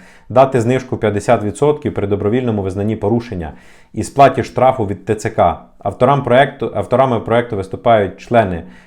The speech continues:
Комітету Верховної Ради з питань правоохоронної діяльності, включно з його очільником Сергієм Іонушасом.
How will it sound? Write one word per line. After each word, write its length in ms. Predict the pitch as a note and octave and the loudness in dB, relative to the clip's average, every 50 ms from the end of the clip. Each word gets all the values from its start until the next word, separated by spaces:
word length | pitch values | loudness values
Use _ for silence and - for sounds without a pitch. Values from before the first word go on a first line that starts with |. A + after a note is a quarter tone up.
| - - - | -14 -8 -6
Комітету 400 | A2 G#2+ G#2+ B2 A#2+ A2+ A2+ G2+ | -4 -2 0 0 0 0 0 -2
Верховної 360 | G2+ - - A#2 G#2+ G2+ G2+ | -2 -2 -2 -2 -2 0 2
Ради 240 | G#2+ G#2+ G2+ F#2 F2 | 2 0 0 0 -6
з 40 | |
питань 340 | - - G#2 - A#2 G#2 F#2+ | -8 -8 -4 -2 -2 -2 -2
правоохоронної 600 | - G2+ G2 G2+ G2+ - - A2+ A2 G#2 G2 F#2+ | -4 -4 -2 -2 -4 -2 -2 -2 -2 -2 -2 -4
діяльності, 540 | F#2 G2+ A2 A#2 C3 C3+ C#3+ C#3+ C#3+ - A2+ | -2 0 2 2 2 2 0 -4 -6 -8 -10
включно 440 | G2+ - A#2 B2 A#2+ A#2+ - G2+ F#2 | -10 -6 -6 -6 -6 -4 -4 -6 -4
з 40 | F#2 | -4
його 180 | F#2+ G2 A2 | -2 -2 0
очільником 520 | G#2 F#2+ - - C#3 C3 B2+ B2 G2+ G#2+ - | -2 -2 -4 -6 -8 -8 -6 -6 -8 -8 -6
Сергієм 480 | - G#2 F#2 G#2+ A#2+ C3 B2+ A#2+ A#2+ A#2+ - - - - - _ _ _ - | -8 -8 -6 -4 -4 -4 -4 -4 -6 -8 -14 -20 -20 -20 -20 _ _ _ -4
Іонушасом. 800 | - A#2+ B2 A#2+ A#2+ A#2+ B2 B2 - C3+ A#2 G2+ - - - E2 | 0 2 4 4 4 4 2 2 4 6 6 6 6 2 -8 -10